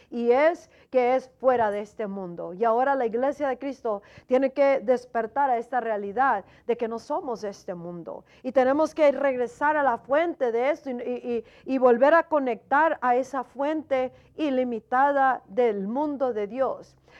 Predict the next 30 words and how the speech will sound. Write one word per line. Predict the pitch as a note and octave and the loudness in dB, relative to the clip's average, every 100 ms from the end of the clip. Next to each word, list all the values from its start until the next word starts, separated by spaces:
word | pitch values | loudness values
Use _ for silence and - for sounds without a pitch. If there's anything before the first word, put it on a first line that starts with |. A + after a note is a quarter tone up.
| - | -2
Las, | B3+ A3+ B3+ | 0 0 -6
de | A3 B3+ | 0 4
la | B3 B3+ | 4 4
manera, | B3 B3 C#4+ D#4+ | 0 0 2 2
el | D4+ A#3+ | 2 0
método | A#3+ C#4 D4 E4+ D#4+ | -2 -4 -4 -4 -4
de | D4 | -4
operación | C4 B3+ A#3 A3 C#4 C#4 | -4 -4 -4 -4 -6 -4
de | A#3+ A3 | -4 -4
Dios | A#3+ B3+ F#3 - _ _ | -2 -2 -2 -6 _ _
no | G#3+ B3 | -4 2
es, | C4+ C4 _ _ | 2 0 _ _
no | A3 B3+ | -6 0
es | C4+ C#4 | 2 0
del | A#3+ B3 | 0 -2
mundo, | A#3 C4+ D4 A3 - - _ _ - | -2 -4 -4 -6 -8 -12 _ _ -12
no | A#3 C4 C4 | -2 2 4
es | C4+ D#4+ E4 - _ | 4 4 4 0 _
terrenal, | D4 C4 A#3+ A#3 B3 D4 C4 A3 G#3+ - - | 0 0 0 0 2 2 2 0 -6 -14 -2
no | C4+ C4+ | 2 4
está | C4+ B3+ - - C4+ D#4+ | 4 2 -2 2 4 6
limitado. | E4+ D4 C4+ A#3 - E4+ E4+ B3+ B3 A#3+ _ | 4 -2 -6 -8 -2 0 0 0 -2 -6 _
Y | C4+ | -4
nosotros | C4+ A#3+ - C#4 E4 E4+ F4 | -2 -2 0 0 0 -2 -8
como | - D4 E4+ F4 | -4 0 0 0
cristianos, | D4+ D4 - - D4+ D4 A#3+ | -6 -8 -8 -2 0 0 -2
si | A#3 | -8
estamos | A#3 - C4+ D#4 D#4+ | -8 2 2 2 -2
viviendo | C#4 B3 D4 C#4+ B3 | -4 0 2 2 0
limitados | G3+ G#3 C#4+ F4 F#4 F4 E4+ E4+ C4+ B3 | -2 -2 -2 -2 -2 2 2 4 4 2